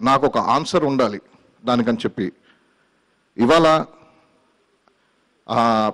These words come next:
ప్రశ్నకి నా దగ్గర సమాధానం ఉందండి. ఈ సినిమా మా ఫాదర్ కోసం, ఆయన కోరిక కోసం తీసిన సినిమా అండి ఇది.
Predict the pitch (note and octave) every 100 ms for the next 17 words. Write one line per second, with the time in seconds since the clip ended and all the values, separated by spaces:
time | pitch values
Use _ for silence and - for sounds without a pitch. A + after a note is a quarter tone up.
0 | - B2 E3 C3 C3 A#2+ A2+ A#2+ A#2+ B2+
1 | C3 B2+ A#2 G#2+ G#2 G#2+ D3+ - _ _
2 | - A#2+ B2+ C#3 C3 G2 - _ _ _
3 | _ _ _ _ _ G#2 B2+ C3 A#2+ A#2
4 | A#2 A2+ - E2+ _ _ _ _ _ A2+
5 | C#3 D3+ - D3 C#3 C#3 A#2 C3 B2 A#2
6 | A2+ B2+ A2+ A2 G2 E2 E2